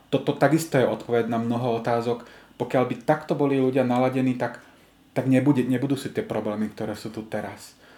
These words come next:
Lebo teraz je skôr tá rovina, že ľudia si myslia, že sú spravodliví a snažia sa ako oni byť tým nástrojom tej spravodlivosti a nie, nie, nie tie, tie deje, tie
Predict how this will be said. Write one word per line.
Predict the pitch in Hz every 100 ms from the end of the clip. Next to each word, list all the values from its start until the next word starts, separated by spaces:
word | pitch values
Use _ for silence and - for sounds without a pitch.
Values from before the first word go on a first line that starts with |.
| - -
Lebo | 110 110 120 117 - 110 -
teraz | 131 123 123
je | 123
skôr | - 131
tá | 131 127
rovina, | 123 127 127
že | 123 127 123 - - - - _ _ - 117
ľudia | 120 123 127
si | 123
myslia, | 127 123 127 127
že |
sú | 135 -
spravodliví | 123 120 127 127 113
a |
snažia | - 123 120 127 123
sa | - 120
ako | 120 127 - - - -
oni | 135 139
byť | 110 110
tým | 107 110
nástrojom | 110 98 - 110 107 107 -
tej | 110 107
spravodlivosti | - 110 110 110 110 107 107 - 110
a | 104 104
nie, | 113 110 107
nie, | 117 120 117 - - - - - _ _ _ _ - - -
nie | 123 123 123
tie, | 123 120 120 - -
tie | 131 123
deje, | 120 120 117 107
tie | 110